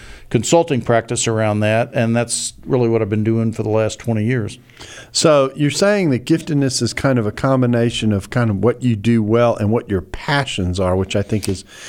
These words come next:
Speaker 2: interesting. I imagine the passion part of this is the part that oftentimes gets stuffed or shunted to the side 'cause people just wanna land, "I've gotta have a job. I've gotta
Speaker 1: Right.
Speaker 2: do something." Is that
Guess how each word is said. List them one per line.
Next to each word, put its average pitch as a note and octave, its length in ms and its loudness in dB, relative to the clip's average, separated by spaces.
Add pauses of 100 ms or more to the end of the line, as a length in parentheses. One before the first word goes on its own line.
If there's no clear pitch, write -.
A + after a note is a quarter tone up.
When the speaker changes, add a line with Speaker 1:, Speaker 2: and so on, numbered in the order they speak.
(300)
Speaker 2:
interesting. A2+ 540 0
I D3+ 220 -2
imagine C#3 760 0
the G#2+ 120 2
passion C#3 600 -2
part G#2+ 260 2
of G2+ 120 0
this G2+ 340 0
is F#2+ 160 -4
the G#2 140 0
part - 460 -2
that G#2+ 120 0
oftentimes A2+ 640 -2
gets - 440 -4 (720)
stuffed C3+ 580 0
or G#2+ 80 2
shunted B2 440 0
to B2+ 100 -2
the G#2 120 -2
side A#2 460 0
'cause A#2 160 -2
people B2+ 320 -2
just A#2 260 -4
wanna A#2 280 0
land, A2 800 0 (360)
"I've G#2 160 -2
gotta A2 180 2
have F2 160 -4
a F2 60 -2
job. F#2+ 480 0
I've F#2 140 -4
gotta G2+ 180 0
Speaker 1:
Right. G#2 160 2
Speaker 2:
do G#2 80 0
something." F#2+ 720 -4
Is G#2 160 -2
that C3+ 320 0